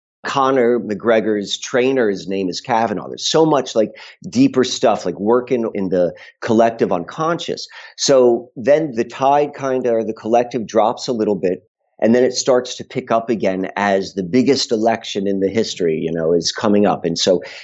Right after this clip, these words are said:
it's pulling on this already heightened emotional sentiment in the collective. And this isn't dealing with anyone's person, you're even looking at personal life or other stories.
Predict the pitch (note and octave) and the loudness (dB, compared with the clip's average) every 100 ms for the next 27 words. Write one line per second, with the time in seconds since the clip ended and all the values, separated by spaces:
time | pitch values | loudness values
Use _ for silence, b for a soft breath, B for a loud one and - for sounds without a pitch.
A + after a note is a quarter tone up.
0 | B - - - - - F3 E3+ D#3+ - | B -2 -2 -4 -6 2 4 6 4 4
1 | C3 C3 B2+ A2+ - - A2+ A2 A#2+ B2 | 6 6 4 0 -2 0 2 4 4 4
2 | B2+ A#2 - B B - C#3+ D3+ C#3+ C3 | 0 -4 -10 B B -6 -2 -2 0 -2
3 | A2 G#2+ A2+ B2+ C3 B2 A2 G#2 G2 F2+ | 0 2 6 4 2 -2 2 2 2 0
4 | - _ _ _ - - E3 F3 F#3+ A2 | -6 _ _ _ -2 2 4 4 2 0
5 | E2+ D2+ - - - G2+ G2+ - D#3+ E3 | -2 -6 -14 -8 -4 -2 -2 0 0 0
6 | E2+ F#2 C#3 E3 A#2+ F#2 A#2 G#2+ F#2+ F#2 | -2 0 0 0 0 2 2 2 0 -2
7 | F#2+ D2 - - G3 G3+ b b - A#2 | -4 -4 -8 0 0 0 b b -4 2
8 | A#2 A#2 C3 A2 G2 A#2 D3 C#3+ A#2 - | 4 4 2 2 2 2 2 2 0 -2
9 | - B2+ - A#2 G2+ F#2 G2 B2 C#3 - | -4 -4 0 2 4 2 2 2 2 -2
10 | - C2 G1+ - | -4 -4 -6 -14